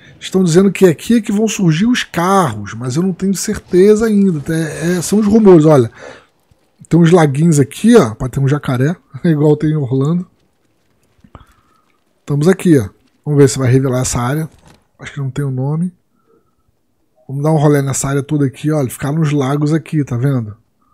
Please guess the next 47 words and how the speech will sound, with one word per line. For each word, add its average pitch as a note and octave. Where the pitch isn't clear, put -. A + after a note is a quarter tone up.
Eu D#3
quero E3+
saber G3+
como G3
é A#3
que -
esses -
carros G#3
vão G#3
aparecer. G#3
Estão E3
dizendo G3
que G#3+
os F#3
carros A3+
é E3+
que F3
vão D#3
aparecer D3+
aqui, D3+
mas F3
eu A#3
acho C4
que -
não. C#3+
Os A#2+
carros G3+
são G#3
os F#3+
carros F#3
mesmos E3+
que -
vão E3
aparecer E3
de E3+
algum E3
jeito. A#2
Como, G3
eu D#3+
não E3
tenho E3
a E3
menor D3+
ideia, A#2
mas C3
aqui, C#3
olha. G2